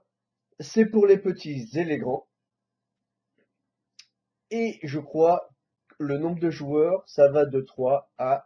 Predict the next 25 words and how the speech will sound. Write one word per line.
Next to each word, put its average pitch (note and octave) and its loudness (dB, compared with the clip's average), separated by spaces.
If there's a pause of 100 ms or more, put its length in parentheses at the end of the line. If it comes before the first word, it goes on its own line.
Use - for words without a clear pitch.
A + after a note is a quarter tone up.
six - -14
joueurs, G#2+ -6 (360)
en C#3+ -2
fonction D3+ -10
du B2 -14
jeu. A2+ -14 (1080)
À C#3 4
part B2+ -2
un D3 0
où C#3 -10
on C3+ -6
ne C3 -8
peut C#3 -12
y C3+ -12
jouer C3+ -10
qu'à C#3+ -6
quatre. - -16 (1600)
Ceci G#3+ -4
dit, C#3 -10 (240)
sans E3+ -8
plus E3 -6
attendre, C#3 -4 (420)
le D#3 -8
petit D#3 -12
déballage. A2+ -2